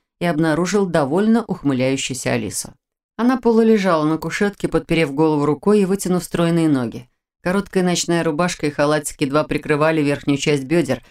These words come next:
но при появлении постороннего мужчины она даже не попыталась прикрыться.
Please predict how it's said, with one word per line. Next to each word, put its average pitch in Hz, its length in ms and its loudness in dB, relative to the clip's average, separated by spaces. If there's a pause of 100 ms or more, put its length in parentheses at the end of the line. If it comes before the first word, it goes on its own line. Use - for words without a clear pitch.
(260)
но 175 80 -4
при 190 140 -2
появлении 202 460 4
постороннего 180 560 0
мужчины 175 400 0
она 170 180 0
даже 156 240 -2
не 165 80 0
попыталась 156 460 -2
прикрыться. - 680 -6